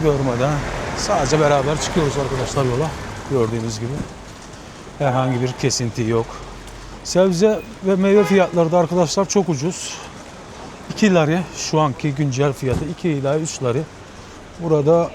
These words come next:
herhangi fiyat yazmamış abim. Gördüğünüz gibi. Ama ben size ortalama fiyatı söylüyorum. İki ila üç lari arasında değişiyor. Evet dostlar.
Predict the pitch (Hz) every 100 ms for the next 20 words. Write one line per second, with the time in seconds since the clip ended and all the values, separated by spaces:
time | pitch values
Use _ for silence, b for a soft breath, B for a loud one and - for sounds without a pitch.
0 | - 185 156 131 127 151 175 - 170 151
1 | 143 113 - 123 120 160 143 - - -
2 | - B B B - - 156 143 135 120
3 | 110 123 170 160 208 190 175 165 - 185
4 | 165 - - B B - 185 160 185 190
5 | - 165 147 147 127 147 175 214 208 165
6 | 170 196 196 151 143 147 139 - 156 185
7 | 156 139 - 131 92 - - - - -
8 | - - - - - - - - - -
9 | - - - - - - - - - 170
10 | 151 - 139 - 143 131